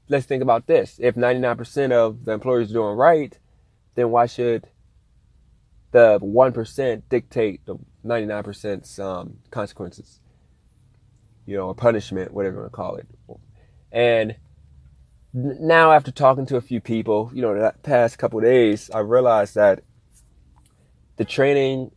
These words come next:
actually makes sense. I, I give it to you. I'll, I'll, I'll allow it, okay, to go un-, um, uncontested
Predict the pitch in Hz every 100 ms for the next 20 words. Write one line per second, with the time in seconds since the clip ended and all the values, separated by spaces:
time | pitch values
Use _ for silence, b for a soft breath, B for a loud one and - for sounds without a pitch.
0 | _ _ 123 127 - 127 120 117 110 110
1 | 107 107 107 113 107 - - - 113 90
2 | - - - - - _ _ _ 113 120
3 | 113 123 113 123 107 92 - 85 82 90
4 | _ _ _ _ _ 117 120 120 - 120
5 | 123 - - 127 123 117 107 92 87 -
6 | _ 107 107 113 107 107 _ _ _ _
7 | _ - 113 110 110 104 101 101 101 101
8 | 98 - _ _ _ _ _ _ _ _
9 | 107 107 101 104 - 110 95 - 85